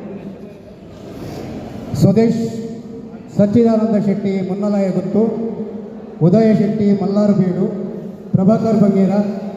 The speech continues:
ಉದಯ ಶೆಟ್ಟಿ ಪೆಲತ್ತೂರು, ಅಂಚನೆ ಮುಖ್ಯ ಅತಿಥಿಯಾದ ಮಾಜಿ ಕಾರ್ಪೊರೇಟರ್ ಅರವಿಂದ ಶೆಟ್ರು ಮೇರು ಉದ್ಯಮಿಲ ನಮ್ಮೊಟ್ಟುಗೊಳ್ಳೇರು ಆರ್ಲ ಬತ್ತದ ಉದ್ಘಾಟನಾ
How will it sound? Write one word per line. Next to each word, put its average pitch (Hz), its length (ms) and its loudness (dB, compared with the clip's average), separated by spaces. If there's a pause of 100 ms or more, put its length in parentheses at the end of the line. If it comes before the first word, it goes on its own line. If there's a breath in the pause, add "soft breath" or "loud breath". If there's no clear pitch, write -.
(180)
ಉದಯ 220 200 2 (120)
ಶೆಟ್ಟಿ 208 240 2 (120)
ಪೆಲತ್ತೂರು, 196 560 4 (840)
ಅಂಚನೆ 220 360 2 (200)
ಮುಖ್ಯ 226 220 0 (120)
ಅತಿಥಿಯಾದ 208 520 4 (800)
ಮಾಜಿ 208 260 4 (140)
ಕಾರ್ಪೊರೇಟರ್ 202 640 2 (260)
ಅರವಿಂದ 220 340 2 (120)
ಶೆಟ್ರು 196 320 4 (720)
ಮೇರು 190 220 0 (160)
ಉದ್ಯಮಿಲ 202 460 4 (280)
ನಮ್ಮೊಟ್ಟುಗೊಳ್ಳೇರು 185 680 2 (580)
ಆರ್ಲ 208 220 2 (140)
ಬತ್ತದ 196 300 4 (340)
ಉದ್ಘಾಟನಾ 190 440 2